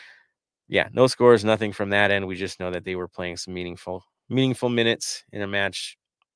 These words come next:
and had the comfort of knowing that they could do that. Why? Well, I'm sure there's guys from both sides trying out. You don't wanna give up names. So all good things on that end. Uh, Rumorville, Bam, we heard anything? What's going on?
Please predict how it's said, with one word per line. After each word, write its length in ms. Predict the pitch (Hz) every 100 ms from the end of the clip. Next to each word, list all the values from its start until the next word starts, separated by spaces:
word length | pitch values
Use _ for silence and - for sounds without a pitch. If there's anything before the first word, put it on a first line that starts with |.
| _ _
and 100 | 98
had 200 | 101 95
the 80 | 90
comfort 320 | 101 87 87
of 100 | 85
knowing 280 | 85 73 71
that 140 | 64
they 100 | 65
could 200 | - -
do 180 | 101 95
that. 300 | 71 69 - - - - - -
Why? 320 | 139 143 139
Well, 240 | 117 113
I'm 160 | 113 107
sure 220 | - 120
there's 180 | 101 92
guys 260 | 98 98
from 160 | - 95
both 200 | 92 95
sides 340 | - 90 90
trying 320 | - 98 95 123
out. 180 | 127 -
You 100 | 98
don't 160 | 92
wanna 220 | 76 85 82
give 240 | - -
up 100 | 90
names. 440 | - - - - - -
So 340 | - 50 50 _ _ _
all 160 | - 185
good 220 | 127 107
things 260 | 104 98 85
on 340 | 87 90 87 -
that 400 | 90 90 98 -
end. 380 | 101 80 67 - _ - - - - - _
Uh, 320 | - 117 120 -
Rumorville, 640 | 123 175 202 165 139 123
Bam, 380 | 117 110 104 95
we 120 | 151
heard 220 | 160 185
anything? 560 | 185 135 107 101 85 82 _
What's 200 | 120 135
going 320 | - 151 151
on? 320 | 156 151 98